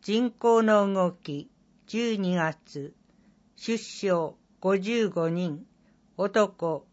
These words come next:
二十六人、女、二十九人、死亡、百三十一人、男、五十九人、女、七十二人、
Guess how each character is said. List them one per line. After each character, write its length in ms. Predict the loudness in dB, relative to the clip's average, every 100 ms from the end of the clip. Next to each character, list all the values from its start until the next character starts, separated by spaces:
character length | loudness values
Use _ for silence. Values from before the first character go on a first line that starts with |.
| _
二 200 | -2 -2
十 260 | 0 0 2
六 180 | 0 -2 -4
人、 300 | -4 -4 -8 -16 _ _ _ _
女、 560 | 0 2 0 -2 -6 -10 _ _ -6
二 200 | -4 -2
十 280 | -2 -2
九 360 | -4 -6 -4 -2
人、 320 | -2 -6 -12 -20 _ _ _ _ _
死 300 | -20 -8 -4
亡、 360 | 0 2 0 -4 _ _ _
百 240 | -4 -4
三 380 | -4 -2 0 -2
十 260 | -2 0 -2
一 340 | -4 -8 -6
人、 300 | -4 -6 -10 _ _ _ _ _ -4
男、 640 | -2 0 -2 -4 -6 -8 _ _
五 180 | 0 0
十 340 | 0 -2 -2
九 320 | -4 -2 -2
人、 280 | -2 -4 -8 -14 _ _ _ _ -2
女、 560 | 0 2 0 -4 -6 -16 _ _
七 300 | -2 2 2
十 300 | 0 0 0
二 180 | 0 -2
人、 420 | -2 -2 -4 -8